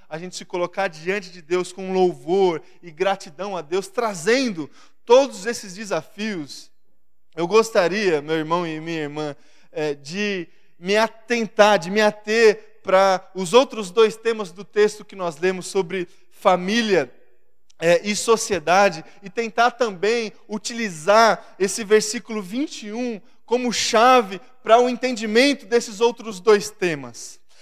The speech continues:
A minha proposta, proposta que eu trago,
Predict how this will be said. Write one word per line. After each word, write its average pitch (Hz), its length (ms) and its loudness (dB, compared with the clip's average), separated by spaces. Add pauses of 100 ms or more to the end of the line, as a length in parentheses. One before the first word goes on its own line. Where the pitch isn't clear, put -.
(100)
A 190 100 0
minha 277 220 2
proposta, 220 880 4 (680)
proposta 214 520 4
que 220 100 0
eu 190 80 2
trago, 202 560 0